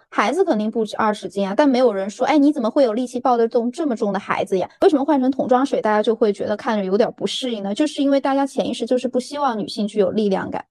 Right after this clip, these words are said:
当然抱孩子不一样了，因为抱孩子你体现的不是力量感，而是母爱，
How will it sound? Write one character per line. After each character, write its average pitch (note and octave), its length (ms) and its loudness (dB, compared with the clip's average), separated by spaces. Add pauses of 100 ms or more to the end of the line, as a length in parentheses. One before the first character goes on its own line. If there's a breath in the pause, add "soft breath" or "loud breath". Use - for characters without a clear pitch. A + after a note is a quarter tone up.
(460)
当 D#4 140 4
然 D#4 100 4
抱 D#4 160 2
孩 G3 220 -2
子 C4 80 -6
不 B3 120 -6
一 A3+ 60 -2
样 G3+ 160 2
了， G3+ 80 0
因 A#3 60 0
为 B3 40 -2
抱 B3 140 2
孩 G3 240 0
子 G3+ 80 -6
你 G#3 100 -2
体 - 160 -8
现 A3 140 -2
的 G3 60 0
不 G3 100 -4
是 A3+ 140 -2
力 A3+ 160 0
量 F#3 180 0
感， E3+ 100 -2
而 F#3 140 0
是 - 100 -6
母 G#3 240 -2
爱， G#3 240 -2